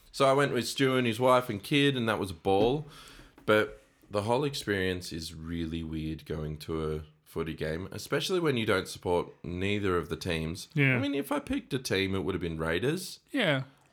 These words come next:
Speaker 1: But I shouldn't have picked the Raiders. It was a horrible loss.
Speaker 2: <sighs> Green is the best colour, though.
Speaker 1: It is, and that's why I was kind of thinking I might go for them, 'cause I go for Celtics too.
Speaker 2: Yeah.
Speaker 1: Like, as long as I'm wearing their colour, it's good.
Speaker 2: Yeah.
Speaker 1: Um.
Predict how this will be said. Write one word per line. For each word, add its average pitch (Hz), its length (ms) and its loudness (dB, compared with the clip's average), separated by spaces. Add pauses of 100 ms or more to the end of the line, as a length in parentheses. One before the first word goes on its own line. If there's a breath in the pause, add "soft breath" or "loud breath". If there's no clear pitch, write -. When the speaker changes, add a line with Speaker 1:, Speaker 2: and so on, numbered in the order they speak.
(120)
Speaker 1:
But 92 120 0
I 87 80 4
shouldn't 110 340 0
have - 100 -2
picked - 200 -8
the 85 60 -6
Raiders. 82 380 -4
It 98 60 -6
was 82 120 -8
a 90 40 -10
horrible 92 720 0
loss. 78 500 -4 (160)
Speaker 2:
<sighs> - 160 -20
Green 185 240 4
is 156 200 2
the 123 100 -2
best 113 240 -4
colour, 117 280 -2
though. 110 260 -4
Speaker 1:
It 110 100 2
is, 120 420 0
and 104 140 -2
that's 120 180 -4
why 123 120 2
I 113 40 2
was 104 160 0
kind 98 240 -2
of 90 100 -4
thinking 90 300 -6
I 87 60 -2
might 85 260 -2
go 92 200 2
for - 180 -8
them, 80 300 -6
'cause 82 100 -8
I 90 60 -2
go 113 120 0
for - 120 -8
Celtics - 500 -6
too. 135 280 -4 (120)
Speaker 2:
Yeah. 110 340 0
Speaker 1:
Like, 101 160 -6
as 113 120 -2
long 143 160 2
as 107 100 0
I'm 90 100 2
wearing 87 240 0
their 80 100 -4
colour, 98 320 4
it's 85 160 -2
good. 85 340 0 (380 loud breath)
Speaker 2:
Yeah. 151 180 -4 (280 loud breath)
Speaker 1:
Um. 92 400 4